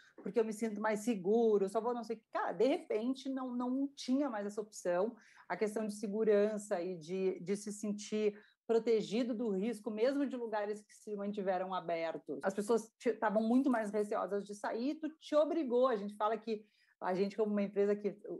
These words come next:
usa muitas das ferramentas de, da antropologia e de, da sociologia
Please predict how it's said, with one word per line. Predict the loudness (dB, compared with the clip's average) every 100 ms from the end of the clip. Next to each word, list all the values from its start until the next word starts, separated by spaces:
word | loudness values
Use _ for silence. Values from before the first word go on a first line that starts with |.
| 0
usa | 2 4 4
muitas | 4 4 4 2
das | 0 -4
ferramentas | -2 -2 -4 -4 -2 -2 -4 -8
de, | -6 -6 -2
da | 0 0 0
antropologia | -2 0 0 2 4 2 0 -6 -2 2 2 0 -2 -6
e | -4 -4
de, | -2 -2
da | 2 4 4
sociologia | 4 4 4 6 4 4 2 2 0